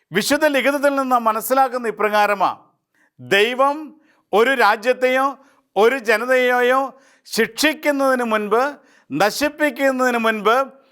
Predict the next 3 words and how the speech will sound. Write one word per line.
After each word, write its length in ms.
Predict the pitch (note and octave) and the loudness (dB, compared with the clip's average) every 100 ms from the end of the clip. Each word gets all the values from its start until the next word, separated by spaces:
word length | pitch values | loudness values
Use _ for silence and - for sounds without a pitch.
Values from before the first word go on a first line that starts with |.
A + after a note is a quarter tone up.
| _ _ | _ _
അവിടം 440 | F3+ A#3+ D4+ D4 B3+ A#3 _ - - | 2 2 2 0 0 -8 _ -12 -2
സന്ദർശിക്കുന്നതായി 1500 | B3 B3+ C4+ D#4+ D4 - D4+ - - C#4+ C4+ B3 A#3 A3 G#3 F#3 - _ | 0 0 0 0 0 -6 -8 -8 -4 -2 0 2 2 2 -2 -8 -14 _
നാം 120 | F#3 | -2